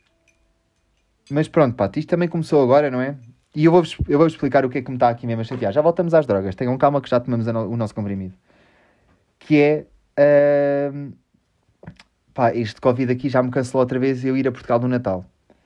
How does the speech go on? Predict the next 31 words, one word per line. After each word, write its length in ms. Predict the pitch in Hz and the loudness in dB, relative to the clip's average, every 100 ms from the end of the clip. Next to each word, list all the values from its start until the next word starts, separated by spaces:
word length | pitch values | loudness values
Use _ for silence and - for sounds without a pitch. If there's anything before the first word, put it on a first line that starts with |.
| _ _ _ _ _ _ _ _ - | _ _ _ _ _ _ _ _ -12
E 140 | 113 | -10
isto 160 | 113 127 | -6 -6
aqui 200 | 123 131 | -2 2
é 60 | |
um 80 | 127 | 2
assunto 260 | 127 143 123 | 0 -4 -4
que 80 | 123 | -2
vamos 200 | 127 123 | 0 0
abordar 340 | 127 127 120 | 2 2 2
mais 160 | 123 120 | 0 0
para 120 | 120 | -2
a 20 | |
frente, 220 | 135 139 | 0 -2
porque 220 | 131 123 | -2 -4
ainda 120 | 156 147 | -2 2
não 120 | 170 | 2
é 60 | |
para 160 | 165 147 | 4 4
abordar 320 | 143 151 139 | 2 2 2
agora. 300 | 117 104 101 | 2 -2 -4
Mas 160 | 120 139 | -2 0
abordamos 340 | 160 165 160 | 0 0 0
mais 180 | 156 151 | -2 0
para 120 | 151 | 0
a 20 | |
frente, 220 | 143 117 101 | 0 -4 -4
pessoal, 180 | 113 | -4
não 100 | 107 | -4
se 80 | 131 | -4
preocupem, 420 | 135 123 113 107 110 | -2 -2 -2 -2 -2
ok? 260 | 135 156 | 0 -2